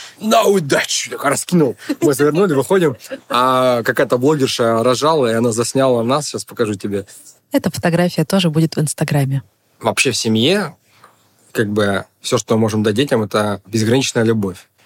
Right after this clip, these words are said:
Speaker 1: Потому что именно это дальше будут женщины транслировать. Ретранслировать своему мужу, ретранслировать своим детям, ретранслировать своим пожилым родственникам.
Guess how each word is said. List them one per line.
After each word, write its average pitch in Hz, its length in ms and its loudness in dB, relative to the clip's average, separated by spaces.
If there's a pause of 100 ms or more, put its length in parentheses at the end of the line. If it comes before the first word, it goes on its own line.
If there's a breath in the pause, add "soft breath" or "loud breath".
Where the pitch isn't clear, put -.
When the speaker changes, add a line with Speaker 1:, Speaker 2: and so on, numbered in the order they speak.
Speaker 1:
Потому 120 160 0
что 117 200 -2
именно 117 280 2
это 135 260 0
дальше 120 320 0
будут 107 380 -4
женщины 107 500 -2
транслировать. 95 680 -4 (320 loud breath)
Ретранслировать 107 480 -2
своему 117 260 0
мужу, 110 420 -2
ретранслировать 107 380 0
своим 107 240 -2
детям, 101 400 -2 (300 loud breath)
ретранслировать 117 720 0
своим 113 200 0
пожилым 123 360 2
родственникам. 101 800 -2